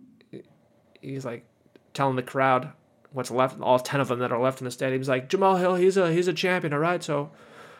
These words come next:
we're gonna walk back with him, treat him with respect." But, like, he's not talking to anyone 'cause, <laughs> 'cause the stadium's fucking empty.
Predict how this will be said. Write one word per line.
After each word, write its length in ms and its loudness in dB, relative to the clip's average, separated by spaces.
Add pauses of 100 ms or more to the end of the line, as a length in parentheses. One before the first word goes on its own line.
(180)
we're 100 -4
gonna 140 2
walk 320 4
back 200 4
with 100 -4
him, 180 -2
treat 200 2
him 100 2
with 160 0
respect." 540 0
But, 120 -4
like, 140 0
he's 140 -4
not 180 2
talking 260 2
to 60 0
anyone 280 -2
'cause, 140 -8
<laughs> 20 -10
'cause 180 -2 (260)
the 80 -12
stadium's 640 2
fucking 260 -2
empty. 400 0